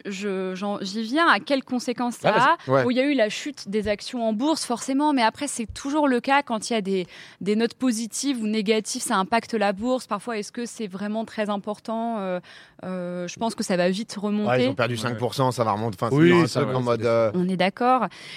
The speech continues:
Speaker 1: Et, euh, après, peut-être aussi, ce code source vient à leaker. Ce qui peut être vraiment embêtant, c'est, euh, en ce qui concerne la triche en ligne.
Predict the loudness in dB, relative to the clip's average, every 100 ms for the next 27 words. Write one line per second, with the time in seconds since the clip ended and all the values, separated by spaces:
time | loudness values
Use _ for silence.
0 | 0 4 6 6 6 4 6 6 4 2
1 | 2 0 0 2 0 0 -6 -4 -2 -2
2 | 0 -2 -4 -8 -10 -6 0 0 2 -2
3 | -2 -6 -2 -2 -2 _ -18 -10 -8 0
4 | 2 2 0 -2 0 0 -2 -4 -2 -2
5 | -2 -4 -2 -2 -2 -2 -6 -12 -12 -8
6 | -8 -8 -10 -14 -12 -12 -12 -14